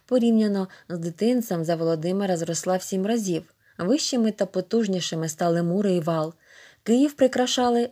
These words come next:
золоті ворота, парадний в'їзд до Стольного Града. Над воротами височіла надбрамна церква Благовіщення. Милували око храм святого Георгія,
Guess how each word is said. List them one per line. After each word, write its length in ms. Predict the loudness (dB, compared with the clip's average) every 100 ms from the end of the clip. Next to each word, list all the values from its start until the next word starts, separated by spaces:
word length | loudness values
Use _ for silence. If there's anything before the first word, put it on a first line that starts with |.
| -4
золоті 500 | 0 2 0 0 0
ворота, 560 | 2 0 0 -4 -6 -10 -20 -8
парадний 420 | -2 0 0 -2
в'їзд 300 | 0 0 0
до 100 | -2
Стольного 540 | -4 -2 0 0 -2 -2
Града. 500 | -2 -2 -2 -6 -8 _ _ _ _ _ _ _ -4
Над 280 | 2 2 4
воротами 580 | 4 4 4 2 0
височіла 680 | 0 0 0 0 2 2 2
надбрамна 640 | 0 0 0 0 0 -2 -4
церква 540 | -2 -2 -2 -2 -4 -6 -10
Благовіщення. 1040 | -2 0 0 0 0 0 0 -2 -4 -8 -12 _ _ _
Милували 500 | 0 2 4 4 2
око 360 | 4 2 2 -2
храм 340 | 0 0 0
святого 480 | -2 -4 0 0 2
Георгія, 760 | 0 0 2 2 2 0 -2